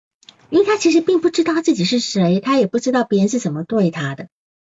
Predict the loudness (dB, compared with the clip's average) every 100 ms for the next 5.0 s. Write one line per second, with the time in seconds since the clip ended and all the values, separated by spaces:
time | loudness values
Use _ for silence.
0 | _ _ _ _ -8 -6 -2 0 0 -2
1 | -8 -12 -8 -4 -2 0 0 0 -4 -16
2 | -4 -2 2 2 4 2 2 2 2 2
3 | 2 2 2 0 -2 -2 -4 -2 -2 0
4 | 0 -2 -2 -6 -4 -2 -2 -4 -12 -16